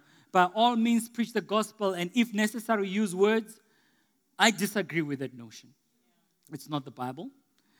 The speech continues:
Yes, we can do acts of righteousness, we can do good things for people, help people who are in need, but we also have to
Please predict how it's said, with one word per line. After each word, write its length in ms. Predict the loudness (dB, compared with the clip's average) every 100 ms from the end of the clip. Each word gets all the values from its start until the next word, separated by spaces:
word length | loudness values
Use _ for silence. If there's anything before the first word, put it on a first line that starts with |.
| _ _
Yes, 280 | 6 6 4
we 100 | -8
can 220 | -6 -4
do 200 | -2 -4 -2
acts 300 | -2 -2 -12
of 200 | -12 -14 _ -2
righteousness, 640 | 0 0 -2 -14 -12 -8
we 60 | -2
can 180 | -2 -2 -4
do 140 | -4
good 220 | 0 -2
things 320 | -2 -6 -8 -10
for 100 | -12
people, 460 | -12 -8 -4 -4 -8 -16
help 260 | 0 0 0
people 220 | -8 -4
who 120 | -2 0
are 60 |
in 160 | -2 -4
need, 300 | -2 -2 -6 -14 -2
but 140 | 0
we 100 | 0
also 280 | -4 -4 -4
have 120 | -8
to 120 | -8